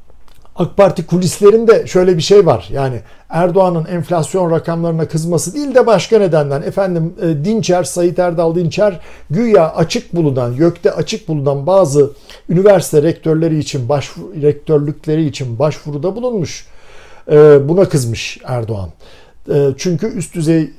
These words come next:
görevliler, e, son zamanlarda sık sık kapağı bir taşra üniversitesine rektör olarak atıp orada yerel çalışma yapıp sonra da milletvekilliği talebiyle işte ben saha çalışması da yaptım, e, vatandaş beni seviyor diye Erdoğan'a başvuruyorlarmış.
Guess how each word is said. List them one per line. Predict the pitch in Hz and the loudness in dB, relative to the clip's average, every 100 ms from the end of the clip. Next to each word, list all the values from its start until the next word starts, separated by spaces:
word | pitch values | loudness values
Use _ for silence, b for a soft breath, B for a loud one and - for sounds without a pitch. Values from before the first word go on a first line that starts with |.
| 170 | -6
görevliler, | 147 165 170 147 165 202 - - - | 0 2 4 0 -2 -4 -6 -14 -2
e, | 151 147 - | 0 0 -4
son | - 170 | -4 -2
zamanlarda | 156 156 151 151 147 147 | 0 0 0 -2 -2 -4
sık | - - | -4 -4
sık | - 220 - b b b | -4 -8 -8 b b b
kapağı | - 190 196 202 | 0 4 6 6
bir | 180 | 4
taşra | - 196 165 190 | 0 0 0 0
üniversitesine | 170 165 165 156 - 151 175 214 226 b b b 165 | 0 2 0 -2 -4 -4 -2 -4 -4 b b b 4
rektör | 185 - 214 180 180 - | 4 6 6 6 0 -4
olarak | 160 151 143 139 | 2 4 4 2
atıp | 139 214 - | 2 2 2
orada | 226 233 190 | 4 6 6
yerel | 180 185 196 190 | 6 6 6 2
çalışma | - 175 147 165 185 | 2 -2 -2 -2 0
yapıp | 190 185 226 - - - b b | 2 2 0 -2 -16 -20 b b
sonra | - 262 233 226 | 0 2 6 6
da | |
milletvekilliği | 220 214 233 214 196 190 185 180 | 6 4 2 2 -2 0 2 2
talebiyle | 175 180 175 170 202 | 2 4 4 4 2
işte | 175 185 | 2 0
ben | 185 175 | 0 0
saha | 175 170 170 | -2 -2 -2
çalışması | 170 151 - 165 - | -4 -6 -8 -8 -4
da | 156 | -4
yaptım, | 147 - 147 147 b b b | -4 -8 -10 -10 b b b
e, | - 143 | -8 -2
vatandaş | 170 170 170 147 - | 0 0 0 -2 0
beni | 175 | 0
seviyor | 160 175 170 156 | 2 0 0 2
diye | 190 | 4
Erdoğan'a | 226 196 170 220 233 | 2 -2 -4 -4 0
başvuruyorlarmış. | 214 170 - 185 156 139 131 107 - | 0 0 -4 -2 0 -2 -8 -16 -20